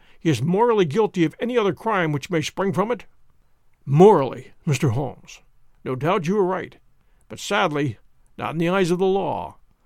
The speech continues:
A man cannot be condemned for a murder at which he was not present, and which he loathes and abhors as much as you do. The instant that he heard of it, he made a complete confession to me,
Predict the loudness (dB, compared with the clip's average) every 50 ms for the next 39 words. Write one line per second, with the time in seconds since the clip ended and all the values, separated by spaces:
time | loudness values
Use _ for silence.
0 | _ _ _ -18 -12 -8 -4 -4 -2 -2 -2 -2 0 0 0 -2 -2 -6 -6 -4
1 | -2 2 2 2 2 0 -2 -2 -2 0 0 0 0 0 0 0 0 0 -2 -2
2 | -2 -2 -2 -2 0 0 -2 -2 -4 -6 -6 -6 -6 -6 -6 -8 -14 -20 -20 -20
3 | -20 -20 _ -2 0 0 2 2 2 2 0 0 -2 -2 -2 0 2 2 2 2
4 | 2 0 -2 -6 -6 -4 -4 -2 -2 0 0 2 0 0 0 -2 -2 -2 -2 -4
5 | -2 -2 -2 0 0 -2 -2 -4 -6 -8 -10 -12 -14 -20 -20 _ _ _ _ _
6 | _ _ -20 _ _ -20 -20 -20 -20 -20 -14 -6 0 2 2 2 2 0 -2 -2
7 | -2 -2 0 0 2 2 2 2 2 0 -4 -8 -10 -8 -6 -4 -2 0 -2 -2
8 | -2 -4 -8 -8 -6 -6 -8 -6 -6 -6 -6 -4 -2 -2 -2 0 -2 -2 0 0
9 | 0 -2 -2 -4 -6 -10 -16 -20